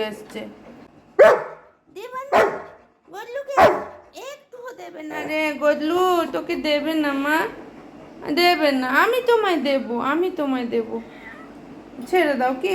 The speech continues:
আর করবে? সিম্বা দাদা তা দুষ্টু করে। সিম্বা দাদা আবার খাউর ব্যাপারে কাউকে বিশ্বাস করে না। না, সিম্বা দাদা?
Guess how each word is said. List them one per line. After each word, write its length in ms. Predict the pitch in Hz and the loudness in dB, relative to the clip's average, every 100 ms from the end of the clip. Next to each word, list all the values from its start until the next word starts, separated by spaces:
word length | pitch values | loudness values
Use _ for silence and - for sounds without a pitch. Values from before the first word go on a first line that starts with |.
| 359 | 2
আর 80 | 330 - | 2 2
করবে? 360 | 311 240 277 302 349 - - - - - - | 0 0 0 -2 -4 -14 -20 -20 -20 -20 -8
সিম্বা 240 | 294 285 269 | -4 -2 2
দাদা 200 | 277 277 277 | 2 2 0
তা 80 | 285 240 | 0 0
দুষ্টু 280 | 262 - 262 254 | -2 -4 0 2
করে। 220 | 254 262 320 - - - - - - - | 4 2 -2 -8 -20 -20 -20 -20 -20 -8
সিম্বা 280 | - 240 254 | -4 0 2
দাদা 180 | 254 254 269 | 2 4 2
আবার 160 | 269 269 | 2 0
খাউর 320 | - 254 262 262 | 0 2 2 2
ব্যাপারে 300 | 277 269 269 269 262 | 0 2 0 2 2
কাউকে 320 | 254 262 285 240 | 2 0 -6 -6
বিশ্বাস 320 | 262 - 262 262 | -6 -4 -4 -2
করে 240 | 262 247 247 | -4 -2 -4
না। 80 | 240 247 254 | -6 -4 0
না, 80 | 277 277 | 0 2
সিম্বা 240 | 311 302 330 | 2 4 2
দাদা? 260 | 349 359 | 2 6